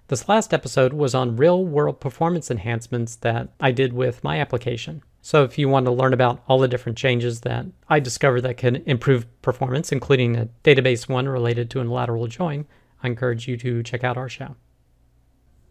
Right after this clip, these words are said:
That does it for this episode of Scaling Postgres.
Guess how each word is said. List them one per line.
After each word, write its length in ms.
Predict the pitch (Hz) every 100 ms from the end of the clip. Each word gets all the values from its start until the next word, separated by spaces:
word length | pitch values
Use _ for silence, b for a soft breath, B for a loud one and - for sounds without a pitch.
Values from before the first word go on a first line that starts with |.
| _ _ _ _ _ B B B B B
That 280 | 175 165 -
does 200 | 151 139
it 140 | 151
for 140 | - 120
this 220 | 117 131
episode 400 | 117 - 127 113
of 100 | 110
Scaling 320 | - 117 113
Postgres. 680 | 117 147 - 127 113 113